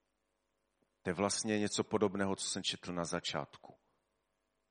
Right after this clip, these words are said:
„Já dám žíznivému nadarmo napít, zadarmo napít.“ Víte, lidi se tak honí a pořád ten pramen života jaksi v, ve svém životě nemají.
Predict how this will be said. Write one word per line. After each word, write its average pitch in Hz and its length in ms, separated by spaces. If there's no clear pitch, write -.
„Já 101 200
dám 151 340
žíznivému 117 800
nadarmo 98 580
napít, 76 420
zadarmo 80 560
napít.“ - 500
Víte, - 160
lidi 127 260
se - 140
tak 123 200
honí 120 400
a - 80
pořád 131 560
ten 104 140
pramen 123 580
života 107 460
jaksi 113 260
v, - 240
ve 98 140
svém 104 280
životě 95 420
nemají. 92 460